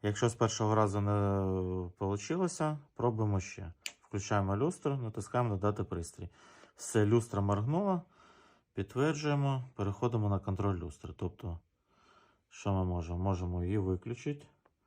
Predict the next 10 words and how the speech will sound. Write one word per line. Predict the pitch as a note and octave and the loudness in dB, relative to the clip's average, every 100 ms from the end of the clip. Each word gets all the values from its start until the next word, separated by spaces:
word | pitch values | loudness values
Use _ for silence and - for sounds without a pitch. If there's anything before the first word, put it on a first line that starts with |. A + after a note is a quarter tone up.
| _ _ _ _ _ _ _ _ _ _ - | _ _ _ _ _ _ _ _ _ _ -10
Можемо | G2+ G2 G2 G2 G2 | -2 -2 0 0 0
збільшувати, | F#2 F#2 G#2 G2+ F#2 - | 0 0 -2 0 -4 -4
зменшувати | F2 G2+ F#2+ - F#2 F#2 | -2 0 0 0 -2 -2
яскравість. | F2+ E2 - E2+ E2+ E2 G#2 G2+ - _ _ _ _ _ _ _ _ _ _ _ - | -2 -4 -6 -6 -4 -4 -6 -8 -20 _ _ _ _ _ _ _ _ _ _ _ -10
Або | F2+ F#2 | -4 -4
це | - F#2 | -2 -2
робити | E2+ F2+ F2 - | -2 -4 -8 -6
плавно | F#2 F2 F2 E2+ | -4 -4 -4 -6
ось | E2 - | -8 -10
так. | - F2+ G2+ | -8 -6 -8